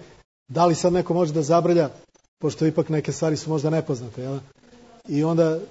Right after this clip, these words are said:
d-, da li sad može doći da, na primjer, do, evo, u Ženevi se građani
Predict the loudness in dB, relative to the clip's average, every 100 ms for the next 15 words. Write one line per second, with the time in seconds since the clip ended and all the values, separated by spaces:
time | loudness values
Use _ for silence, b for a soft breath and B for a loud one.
0 | -16 -12 -12 -8 0 2 2 0 -2 0
1 | -2 0 0 0 -4 -4 -4 -6 -4 -4
2 | -4 -8 -10 -14 _ _ _ _ -10 -8
3 | -4 -4 -2 -4 -4 -4 -2 -4 -6